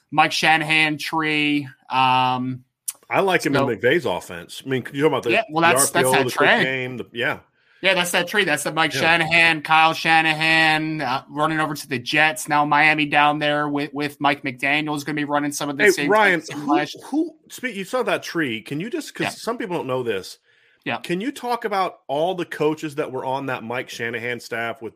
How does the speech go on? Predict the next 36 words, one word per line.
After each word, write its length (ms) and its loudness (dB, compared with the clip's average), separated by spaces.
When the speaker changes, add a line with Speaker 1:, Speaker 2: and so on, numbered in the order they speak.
Speaker 2:
the, 140 -8
with 180 -16
the 80 -12
Redskins 440 -10
back 240 -8
in 60 -14
the 60 -14
day? 240 -8
It, 220 -12
'cause 160 -6
it 120 -2
was, 320 -6
it 60 -2
was 180 -8
obviously 340 -6
Kyle 600 0
and 120 -10
McVay, 500 -4
but 100 -8
who, 240 -6
I 40 -10
mean, 120 -6
there 100 -4
was, 120 -10
like, 200 -8
Speaker 1:
Jay 200 -2
Gruden. 760 0
There 100 -6
Speaker 2:
Mm-hmm. 100 -2
Speaker 1:
was, 1040 0
um, 720 0
Speaker 2:
Was 140 -6
Speaker 1:
Mike 160 2
Speaker 2:
Mo- 120 0
Speaker 1:
McDan-, 340 2
Mi-, 220 4